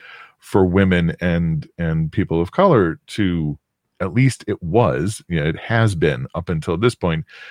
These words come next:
very difficult to, uh, convince teachers that that was something that they could do, but then also convince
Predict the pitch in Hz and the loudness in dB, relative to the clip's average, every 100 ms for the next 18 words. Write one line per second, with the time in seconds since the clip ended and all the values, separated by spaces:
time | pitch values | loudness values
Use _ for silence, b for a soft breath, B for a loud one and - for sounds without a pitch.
0 | B - 101 98 120 113 113 95 90 - | B -2 0 2 2 2 2 2 2 -2
1 | _ - - 101 95 92 90 87 85 - | _ -10 -2 0 2 0 0 -4 -6 -10
2 | - 85 80 76 69 - 113 107 120 - | -8 -4 -2 -4 -6 -2 0 2 2 0
3 | - - 180 180 160 127 101 92 98 92 | -4 2 4 6 6 4 0 0 2 2
4 | 87 _ 90 87 82 95 95 90 - - | -2 _ -8 -4 -4 -2 0 -2 -6 -16
5 | B B B - 101 98 92 85 87 80 | B B B -2 0 2 0 0 0 -2
6 | 92 92 131 127 123 107 B B 113 107 | -4 0 4 4 2 0 B B -4 0
7 | 98 87 - 95 98 101 90 107 87 95 | 0 -2 -2 -2 0 -2 -2 -2 0 0
8 | 90 | -2